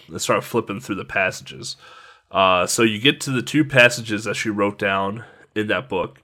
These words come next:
and this is where, like, another puzzle comes into play. So as you read through these passages, you're gonna notice that there are letters that are bold,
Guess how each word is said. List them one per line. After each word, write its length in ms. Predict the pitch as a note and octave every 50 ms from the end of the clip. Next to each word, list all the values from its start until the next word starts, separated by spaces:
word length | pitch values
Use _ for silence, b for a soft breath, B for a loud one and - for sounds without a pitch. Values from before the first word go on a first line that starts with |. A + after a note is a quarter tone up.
| _ -
and 640 | G#2 F#2+ F#2 F2+ F2+ E2+ E2+ E2 E2 E2 A#2+ - b b b b b b b b b b b b b _ _ _ _ _ _ -
this 200 | C3 C3 C3 C#3
is 140 | C3+ -
where, 260 | D3+ D3+ D3 D3 C#3 B2
like, 240 | A#2 A2+ A2 - - - _ -
another 340 | - G#2+ G#2+ A#2 A#2+ A#2+ A2
puzzle 380 | G2 - - A2+ A2 A2 G#2+ G2+
comes 320 | - - A2 G2+ G2+ -
into 160 | G2+ F#2+ F2
play. 380 | - - G#2+ G2+ F#2+ G2 G2+ A2 B B B B B B B B B B B B
So 180 | - - C3
as 200 | C3 C#3 C#3+ C#3+
you 120 | D#3+ E3 C#3
read 240 | B2 B2 B2+ B2+
through 180 | C3 - C3+ A#2+
these 40 | A2+
passages, 560 | - - A2+ A2 A#2 - B2+ A2+ G#2+ - G#2+
you're 80 | G2+ G#2
gonna 160 | G#2+ G2 G2
notice 360 | G2+ G2+ G2 G#2 G#2 G2+ -
that 120 | G#2+ G2+
there 120 | - G#2+ G2
are 220 | G2 F#2+ F#2 G2 G#2
letters 420 | G#2 G#2 G2+ G#2+ A2+ A2+ A#2 A2+ A2+
that 140 | A2 G2 F#2+
are 100 | F#2 F#2+
bold, 640 | A#2 - - A2 A2+ A2+ G#2 G#2 G2 - A#2 A2+